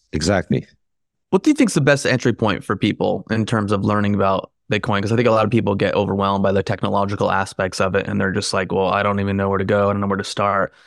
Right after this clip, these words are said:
Speaker 2: I mean, besides reading your book, like, is it just something that you have to do? Because in order to challenge something that's already been, um, been going on, you have to put the time and the effort and the work to learn something new.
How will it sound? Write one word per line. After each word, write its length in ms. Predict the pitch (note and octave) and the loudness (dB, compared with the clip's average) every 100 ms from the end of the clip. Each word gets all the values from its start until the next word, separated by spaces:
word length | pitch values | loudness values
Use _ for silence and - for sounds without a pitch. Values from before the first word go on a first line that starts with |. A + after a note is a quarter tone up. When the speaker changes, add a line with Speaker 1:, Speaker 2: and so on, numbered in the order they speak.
| _ | _
Speaker 2:
I 20 | B2 | 0
mean, 120 | A2+ | 0
besides 280 | G#2+ A#2+ G#2 | 2 0 2
reading 240 | G#2+ G2+ | 2 0
your 100 | G2+ | -2
book, 420 | F#2 G2 F#2+ - - _ _ _ | 0 0 -2 -4 -14 _ _ _
like, 400 | - G2 F2+ - _ _ | -2 -2 -4 -10 _ _
is 140 | - G#2+ | -2 0
it 60 | |
just 160 | A2+ - | 0 0
something 260 | A#2+ A#2+ | 0 2
that 140 | A2 G2 | 2 2
you 100 | G#2+ | 0
have 140 | G2+ | 0
to 80 | - | -2
do? 260 | G2 G#2 B2+ | 0 2 2
Because 460 | A#2 A2 G2+ - - - | 0 0 -2 -4 -14 -10
in 120 | - G#2 | -4 0
order 220 | G#2 G#2 | 2 0
to 200 | G#2 F#2+ | 0 -2
challenge 520 | - A2 G2+ G2+ G2 | 0 0 0 0 0
something 260 | - G2 G#2 | -2 -2 0
that's 200 | G2+ G2+ | 0 0
already 340 | G2+ G2 G2 - _ _ - | 0 0 -4 -8 _ _ -2
been, 380 | A2+ G#2+ G2+ F#2+ _ _ _ _ _ _ _ | 2 2 2 0 _ _ _ _ _ _ _
um, 600 | A2 G#2+ G#2+ A2+ - - - - A2+ | -16 -12 -6 -2 -2 -4 -10 -12 0
been 140 | A#2+ | 2
going 260 | A#2+ A2+ G#2+ | 4 2 2
on, 220 | A#2+ A2+ | 2 4
you 80 | A2+ | 2
have 140 | A2+ | 0
to 80 | - | 0
put 160 | - | -2
the 40 | - | 0
time 280 | A#2+ A2 A2+ | 0 2 2
and 80 | |
the 60 | G2 | 2
effort 200 | A2 - | 0 -2
and 80 | G#2+ | -2
the 60 | |
work 240 | G#2 A#2 - | 2 0 2
to 80 | A2+ | 2
learn 180 | B2 | 2
something 300 | B2 C3 B2 | 2 0 2
new. 200 | B2 D3 | 2 0